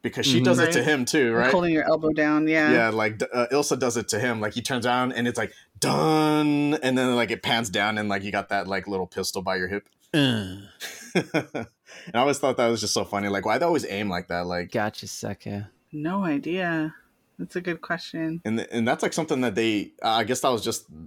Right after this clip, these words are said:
Speaker 1: what people did in all the movies. So it's like, well, I mean, since everyone else is doing it, I guess we might as well keep doing it too.
Speaker 3: Maybe it's just a fad, like, you know, holding the gun sideways or something.
Speaker 1: Maybe,
Speaker 2: Yeah,
Speaker 1: yeah.
Speaker 2: yeah.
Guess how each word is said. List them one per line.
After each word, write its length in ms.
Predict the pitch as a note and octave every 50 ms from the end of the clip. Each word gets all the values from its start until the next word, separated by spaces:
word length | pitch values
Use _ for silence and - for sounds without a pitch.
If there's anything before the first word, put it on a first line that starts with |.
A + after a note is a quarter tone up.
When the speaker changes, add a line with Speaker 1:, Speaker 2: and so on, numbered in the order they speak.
| - _ _ _ _ -
Speaker 1:
what 260 | G2+ F#2+ A2 G#2+ -
people 240 | - A#2 A2 - G2+
did 300 | F2+ G2+ A2 C3 A#2 G2+
in 260 | G2+ F#2+ G2 F#2+ F#2
all 140 | - F2+ G2
the 80 | F#2 F#2
movies. 320 | F2+ G2+ A2 G2+ F#2 F2
So 420 | - - F#2+ F#2 F#2 F#2 F#2 G2+ -
it's 140 | F#2+ F#2+ -
like, 120 | G2 F2+
well, 320 | F#2 G2 G#2 A#2 G#2+ F#2 - -
I 60 | - G2
mean, 300 | F#2+ F#2 F#2 F#2 F#2+ F#2
since 260 | - - F#2+ F#2 F2+
everyone 200 | G#2 F#2+ G2 G2
else 140 | A#2+ - -
is 60 | F#2
doing 220 | F2+ F#2 F#2 F#2+ G2+
it, 100 | A#2 A2+ A2
I 60 | G#2+
guess 200 | - F2+ - -
we 60 | F#2+
might 100 | F#2 F#2+ F#2+
as 60 | F#2
well 80 | F#2+
keep 200 | F#2 - G2 F#2
doing 180 | - G2+ G#2+ A2+
it 100 | A#2 -
too. 160 | - D#3 E3+ - _ -
Speaker 3:
Maybe 220 | F#3 F3+ F3+ F#3 G3
it's 160 | G3+ G3+ -
just 180 | G3 G3+ - -
a 80 | F#3+
fad, 440 | G3 - - F3 E3 F#3 F3+ D#3+ E3
like, 320 | D#3+ D#3+ D#3+ D#3+ D#3 - - _ _ -
you 120 | F3+ E3
know, 200 | D#3 D#3 D#3 E3
holding 280 | E3+ F3 E3 E3 E3 D#3+
the 80 | E3
gun 220 | D#3+ D#3+ D#3 D#3+ D#3+
sideways 500 | - D#3+ D#3+ D#3+ D#3 D3+ D3 D3 D3 D3+
or 60 | D3
something. 400 | - E3 D#3+ E3 D#3+ D#3 F3 E3
Speaker 1:
Maybe, 300 | F2+ F#2+ G#2+ C3 D3 -
Speaker 2:
Yeah, 460 | C3+ C3+ C#3 C3+ A#2+ A2+ A2 G2+ F#2+ - -
Speaker 1:
yeah. 40 | G#2+
Speaker 2:
yeah. 480 | A2+ A2+ A2 A2 G#2+ G#2 G2+ G2+ G2+